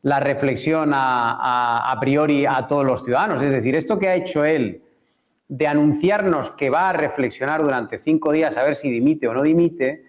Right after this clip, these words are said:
me parece que es muy irresponsable y me parece que demuestra que en realidad no va a dimitir, o sea, que lo que está intentando es otra cosa. Insisto, porque si tú quieres dimitir, dimites. Y si quieres reflexionar, puedes reflexionar sin tener que decírselo a los cuatro vientos a media España.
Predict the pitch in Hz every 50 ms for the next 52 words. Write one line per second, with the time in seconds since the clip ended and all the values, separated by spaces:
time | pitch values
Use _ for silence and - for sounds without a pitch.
0 | _ _ _ _ _ _ _ - 139 135 117 139 151 151 196 180 196 165 165 185
1 | 214 214 190 185 190 185 185 185 180 175 160 - - 185 185 175 160 147 135 135
2 | 143 156 - - _ _ _ _ _ _ _ 165 160 160 151 143 156 170 190 170
3 | 220 208 202 190 175 165 160 170 185 185 185 185 196 185 180 - 151 143 135 127
4 | 127 135 127 131 135 151 180 190 175 156 151 151 139 127 127 127 135 151 - 277
5 | 240 143 110 101 - - 135 120 113 131 127 127 120 127 117 - - 170 175 185
6 | 175 185 180 170 165 170 165 170 175 170 185 180 185 185 - - 151 - 131 120
7 | 107 - 80 78 - - - _ _ _ _ _ _ _ _ _ _ _ _ _
8 | _ _ _ _ _ 143 135 120 165 180 - - 135 120 127 120 110 131 113 -
9 | - 131 131 196 202 202 - 208 202 202 175 190 190 190 185 190 226 233 202 156
10 | 135 135 127 - - 98 87 82 - - _ _ _ _ _ _ _ 151 151 139
11 | - 165 156 156 202 214 220 208 214 208 208 196 190 180 190 185 180 190 214 220
12 | - 180 185 202 202 196 190 196 180 160 - - 160 175 202 202 - 185 175 156
13 | - 143 147 170 170 170 185 175 151 - 180 190 156 - 185 180 175 180 165 139
14 | 127 - - 165 160 170 170 165 170 170 170 165 170 185 151 147 139 139 135 131
15 | 131 107 - - - 95 92 90 90 73 -